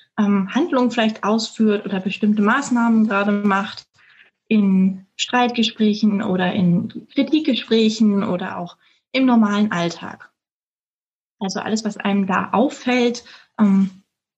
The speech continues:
kann man mitnutzen, um es zu hinterfragen und es sich dann bei genauerem Nachfragen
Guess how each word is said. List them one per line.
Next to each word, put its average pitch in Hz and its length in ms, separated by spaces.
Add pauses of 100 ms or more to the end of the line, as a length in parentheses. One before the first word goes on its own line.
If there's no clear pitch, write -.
(460)
kann 208 100
man 214 320
mitnutzen, 262 760
um 220 140
es 214 140
zu 202 120
hinterfragen 196 760 (500)
und 214 140
es 196 120
sich 214 320 (120)
dann 202 480 (300)
bei 196 140
genauerem 220 600
Nachfragen 220 920